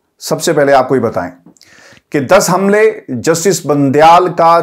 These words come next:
ताखीरी जवाब आखिरकार सामने आ गया। ऑडियो लीक्स कमीशन जो है वो खुडे लाइन लग गया। जो बनाया गया था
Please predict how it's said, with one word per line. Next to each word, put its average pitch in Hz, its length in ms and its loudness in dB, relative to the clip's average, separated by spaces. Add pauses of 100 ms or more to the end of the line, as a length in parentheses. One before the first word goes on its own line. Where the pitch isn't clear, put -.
ताखीरी 151 500 0
जवाब 139 560 0
आखिरकार 135 680 -2
सामने 131 380 -4
आ 147 140 0
गया। 147 420 -2 (360)
ऑडियो 139 260 2
लीक्स 147 260 -2
कमीशन 151 480 -2
जो 139 120 0
है 131 380 -2
वो 127 140 -4
खुडे 131 280 -2
लाइन 135 240 -2
लग 151 200 0
गया। 170 280 0
जो 131 200 -4
बनाया 135 380 0
गया 147 260 0
था 143 380 0